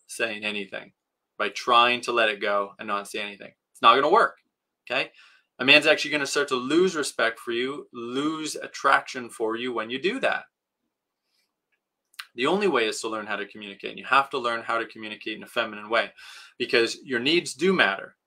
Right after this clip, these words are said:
your feelings do matter, your control issues matter, your anxiety matters, all of that stuff matters,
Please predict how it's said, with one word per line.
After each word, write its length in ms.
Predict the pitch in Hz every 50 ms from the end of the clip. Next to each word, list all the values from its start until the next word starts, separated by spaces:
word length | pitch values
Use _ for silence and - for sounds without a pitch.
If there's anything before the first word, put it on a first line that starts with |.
| _
your 160 | 123 117 110 101
feelings 640 | - - - 165 170 180 175 170 165 156 143 123
do 220 | 120 117 139 160 180
matter, 480 | 170 131 104 101 104 - - 98 - _ _ _ _ _ _
your 680 | - 120 123 131 131 131 131 131 131 131 127 131 131 - -
control 460 | - 131 123 - - 175 208 233 226
issues 340 | 170 139 - - 143 127 120
matter, 360 | 127 127 117 107 104 107 107
your 200 | 110 117 127 131
anxiety 580 | 135 135 131 127 135 143 147 151 165 160 156 151
matters, 460 | 139 127 117 110 107 104 104 101 -
all 240 | - - 147 151 156
of 80 | 165 151
that 160 | 147 139 -
stuff 260 | - - 139 135 -
matters, 580 | 127 139 143 156 143 135 117 117 117 - -